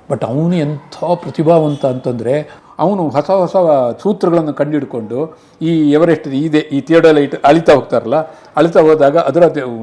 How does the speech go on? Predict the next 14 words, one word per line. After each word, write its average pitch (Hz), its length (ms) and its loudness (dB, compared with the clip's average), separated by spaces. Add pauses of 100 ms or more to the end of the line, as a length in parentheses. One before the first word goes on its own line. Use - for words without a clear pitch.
(300)
ಮಾಹಿತಿಗಳನ್ನೆಲ್ಲ, 139 720 0
ಅಂಕಿಅಂಶಗಳನ್ನು 143 760 -2
ತಗೊಂಡು 117 520 -8 (220)
ಆ 131 40 -8
ಎತ್ತರವನ್ನು 156 540 -2 (840)
ನಿಖರವಾಗಿ 185 580 4
ಲೆಕ್ಕ 143 240 0
ಹಾಕಿ 147 320 0
ಹೋಗಿ 180 280 -6
ಕೊಡ್ತಾನೆ. 151 580 -6 (160)
ಕೊಟ್ಟಾಗ 180 340 2
ಅವ್ರಿಗೆ 175 220 -2
ನಂಬಿಕೆ 165 260 -4
ಬರಲ್ಲ. 156 540 -2